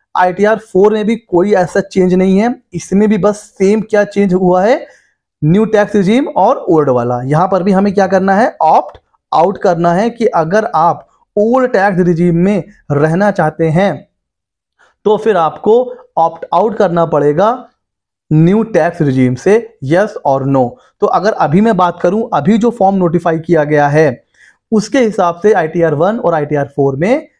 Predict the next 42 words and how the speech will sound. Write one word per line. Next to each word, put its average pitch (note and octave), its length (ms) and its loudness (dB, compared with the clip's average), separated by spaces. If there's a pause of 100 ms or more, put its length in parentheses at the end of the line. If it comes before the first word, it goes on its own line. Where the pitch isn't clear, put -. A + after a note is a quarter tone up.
(140)
यही D#3+ 280 2 (140)
एक - 180 -4
चेंज G#3+ 300 0 (100)
किया F#3 300 2
गया C#3 320 2
है। D3 180 2 (340)
हालांकि A3 260 -2
देखिए, A#3 220 0
ये D#3 340 -2
अभी D3+ 360 -2
से A3 120 0
नोटिफाई C#3 480 -2
तो G#3+ 140 -2
हो B3+ 140 2
गए B3 100 0
हैं G3+ 80 -2
आईटीआर D3+ 320 0
फॉर्म, B2 260 -4 (320)
but A#3 360 -4
ये A#3+ 480 0
एकदम F#3 320 -2
फाइनल F#3 420 -2
नहीं F3 220 -2
है। A#2 100 -6 (380)
हो A3+ 160 4
सकता F#3+ 340 -2
है G3 260 2
आने E3 240 0
वाले F#3 180 2
टाइम D3+ 340 -4
में C4 260 -2 (280)
नया F3+ 400 0
फॉर्म F#3 260 0
नोटिफाई D#3 460 -2
हो C#3+ 160 2
जाए F#3+ 280 0 (220)
with B3+ 260 -2 (320)
new G3 220 4
changes, A#2+ 420 -2 (460)
लेकिन A3 260 2 (140)
अभी E3+ 340 2
क्योंकि A#3 280 0